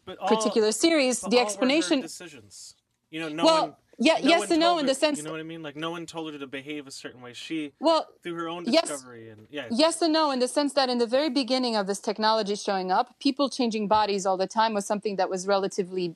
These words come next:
Speaker 2: you know, frequent. And then they discovered that changing bodies from one to another to another actually drives the stack crazy. Whereas if you change body from your clone, you're less likely to go crazy than if you were to change bodies from, like, one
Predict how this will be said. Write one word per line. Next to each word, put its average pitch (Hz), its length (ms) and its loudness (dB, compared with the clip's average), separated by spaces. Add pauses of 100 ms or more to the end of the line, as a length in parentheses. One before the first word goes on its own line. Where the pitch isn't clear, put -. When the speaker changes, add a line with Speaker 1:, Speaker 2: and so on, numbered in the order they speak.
(120)
Speaker 2:
you 185 140 -2
know, 151 220 0 (240)
frequent. 202 540 0 (320)
And 233 140 6
then 294 80 4
they 330 120 4
discovered 269 520 2
that 208 160 -2
changing 233 340 2
bodies 214 380 4
from 202 120 0
one 208 140 2
to 208 120 0
another 185 260 2
to - 160 -4
another 233 260 4
actually 202 360 2
drives 180 400 2
the 190 100 -14
stack - 420 0
crazy. 254 480 -2 (400)
Whereas 226 300 4
if 240 120 2
you 240 80 0
change 320 380 2 (100)
body 226 360 2
from 202 320 -6 (120)
your 170 400 -2
clone, 214 500 0 (500)
you're 226 140 4
less 277 240 0
likely 254 300 2
to 240 120 -6
go 214 140 0
crazy 208 580 -2 (140)
than 202 180 -2
if 202 160 -4
you 208 120 0
were 202 80 2
to 208 120 -4
change 196 380 -4
bodies 185 480 2
from, 185 280 0
like, 175 280 0
one 196 500 0